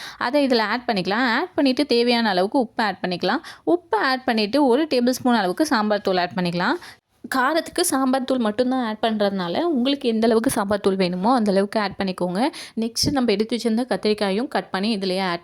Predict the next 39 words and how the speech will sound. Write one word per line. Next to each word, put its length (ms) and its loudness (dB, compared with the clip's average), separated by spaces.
பண்ணிக்கலாம். 460 -6
ஆட் 220 -4
பண்ணிட்டு 360 0
நல்லா 240 0
மிக்ஸ் 260 -4
பண்ணி 200 -2
விடுங்க. 260 -4
இதெல்லாம் 340 0
நல்லா 260 2
வேகட்டும். 640 0
புளி 320 -18
ஊற 160 -6
வச்சோம் 180 -8
இல்லையா, 280 -6
அது 200 -4
கரைச்சி 260 -8
எடுத்து 320 -4
வச்சிருக்கேன். 440 -12
இப்போ 160 0
க-, 340 -4
புளி 200 -6
கரைசல்லையே 460 -2
என்ன 240 -4
பண்றோம் 340 -6
அப்படின்னா, 180 -8
அந்த 220 -4
கூட்டு 340 -4
மசாலாவை 440 -6
ஆட் 180 -8
பண்ணிட்டு 380 -6
நல்லா 260 -2
மிக்ஸ் 260 -8
பண்ணி 180 -4
விடுங்க. 240 -8
கட்டி 320 -4
இல்லாம 320 0
நல்லா 240 -4
மிக்ஸ் 320 -6
பண்ணிக்கோங்க. 400 -6